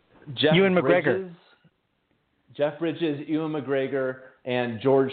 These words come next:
Speaker 1: Clooney, right? So Jeff Bridges' character plays Jim Channon, right? And it's an amazing movie. Watch the movie. It's called The Men Who Stare at Goats. But Jim Channon was the guy that brought consciousness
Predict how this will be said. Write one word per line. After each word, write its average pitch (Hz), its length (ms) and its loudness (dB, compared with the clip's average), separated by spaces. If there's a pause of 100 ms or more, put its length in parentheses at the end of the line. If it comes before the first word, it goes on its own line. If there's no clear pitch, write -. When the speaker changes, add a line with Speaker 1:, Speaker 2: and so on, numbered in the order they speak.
(120)
Speaker 1:
Clooney, 113 420 -6
right? 107 280 0
So 120 100 -4
Jeff 131 440 -2
Bridges' 135 400 -2 (120)
character 135 720 0 (460)
plays 143 500 0 (220)
Jim 127 380 -4
Channon, 107 400 -8 (360)
right? 104 440 -4 (380)
And 123 220 0
it's 120 160 -4
an 127 100 -4
amazing 147 520 2
movie. 117 240 -6
Watch 139 320 0 (120)
the 147 60 -6
movie. 117 300 -6
It's 101 180 -12
called 117 200 -4
The 117 60 -2
Men 127 240 -6
Who 131 180 -10
Stare 120 200 -2
at 113 100 -6
Goats. 104 220 -2 (340)
But 123 100 -8
Jim 220 320 -2
Channon 196 320 -6
was 120 160 -8
the 127 100 -10 (120)
guy 156 320 -2
that 120 260 -8
brought 139 520 -2 (120)
consciousness 151 720 -8